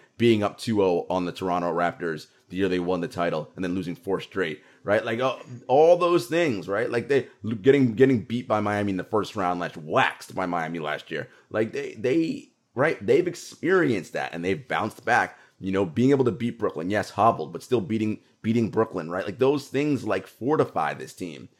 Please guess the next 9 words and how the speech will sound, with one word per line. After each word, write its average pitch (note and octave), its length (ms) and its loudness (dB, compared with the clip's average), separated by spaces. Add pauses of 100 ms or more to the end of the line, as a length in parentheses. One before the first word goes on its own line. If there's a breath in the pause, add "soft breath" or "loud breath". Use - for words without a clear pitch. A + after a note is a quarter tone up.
(320 soft breath)
And, F#2+ 500 -2
you A#2 120 -2
know, F2+ 300 0
they're, G2 240 2
they're, G2+ 400 2 (420)
the, G2+ 380 2
that A#2 280 4
collective A2 560 -2
experience F#2+ 800 -2